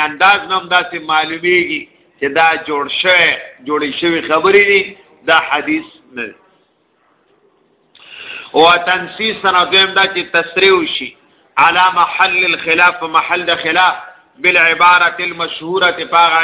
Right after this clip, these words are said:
عبارت چې مشهوره، فی ما بین الفریقین دی.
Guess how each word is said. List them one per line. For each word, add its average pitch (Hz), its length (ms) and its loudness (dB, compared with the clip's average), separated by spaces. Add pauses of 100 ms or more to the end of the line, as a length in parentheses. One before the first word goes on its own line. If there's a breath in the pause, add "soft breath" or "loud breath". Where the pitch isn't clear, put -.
عبارت 165 420 0
چې 170 80 -8 (100)
مشهوره، 170 600 -2
فی 175 200 -6
ما 170 280 4
بین 170 320 0
الفریقین 156 800 -2
دی. 113 120 -12